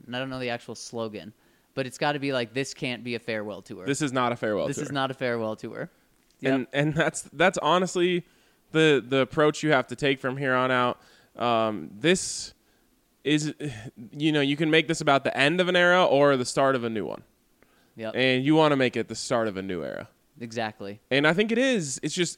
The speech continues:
Speaker 2: i-, i-, we're, you're in the tadpole stage right now for this group.
Speaker 1: <laughs>
Speaker 2: A-, and so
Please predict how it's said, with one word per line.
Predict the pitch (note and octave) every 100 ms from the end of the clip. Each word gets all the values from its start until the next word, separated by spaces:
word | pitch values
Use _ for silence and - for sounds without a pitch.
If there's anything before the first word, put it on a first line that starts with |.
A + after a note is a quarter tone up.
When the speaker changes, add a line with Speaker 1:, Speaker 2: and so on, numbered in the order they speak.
| A2+
Speaker 2:
i-, | - A#2 -
i-, | C3 C#3+
we're, | B2+ C#3+ D#3 - B2+ C#3 -
you're | D#3+ F#3
in | F#3
the | E3
tadpole | - E3 F3 D#3 C3+
stage | A#2 - G2+ E2+ - - _ _ -
right | B2 A2+
now | A2 E2+
for | G#2 A#2+
this | A#2+ -
group. | A2+ F2+ _
Speaker 1:
<laughs> | -
Speaker 2:
A-, | F#3 F#3+ - C#3 -
and | D#3
so | E3+